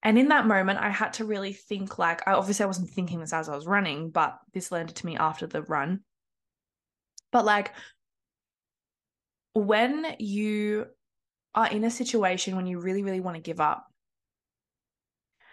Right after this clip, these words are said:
think to yourself, "What's required of me to keep going? Because I actually don't know how close I actually, like, I could be really fucking close and I don't know it." So for me,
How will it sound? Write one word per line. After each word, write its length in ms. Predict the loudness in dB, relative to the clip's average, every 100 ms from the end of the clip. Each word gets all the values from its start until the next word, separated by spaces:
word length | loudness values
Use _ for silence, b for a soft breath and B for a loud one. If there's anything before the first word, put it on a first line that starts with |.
| b -2
think 240 | 0 2
to 40 |
yourself, 320 | 0 2 2 0
"What's 240 | -4 -6
required 440 | -12 -6 -4 -2
of 120 | -4 -4
me 220 | -4 -6
to 140 | -10
keep 280 | -10 -10 -6
going? 480 | -6 -6 -8 -12 -14 _ _ _ _ _ _ _ _ _ _ _ _ _ _ -8
Because 260 | -2 0
I 80 | 2
actually 380 | 0 -2 -4 -4
don't 220 | -4 -2
know 80 | -4
how 220 | -4 -6
close 320 | -4 -4 -4
I 120 | -6
actually, 360 | -6 -8 -10 -4
like, 220 | -4 -2 -2
I 140 | -2
could 200 | 0 -2
be 160 | -2 -4
really 420 | -4 0 0 -2
fucking 380 | -8 -10 -6 0
close 240 | 2 2
and 100 | 0
I 40 | 0
don't 180 | 0
know 180 | -2 -4
it." 140 | -4 -12 _ _ _ _ _ _ _ _ _ _ _ _ _ _ _ _ _ _ _ _ _ _ -8
So 460 | -2 2 2 2 -2 -10 -20
for 160 | -6 0
me, 580 | 2 2 0 -4 -8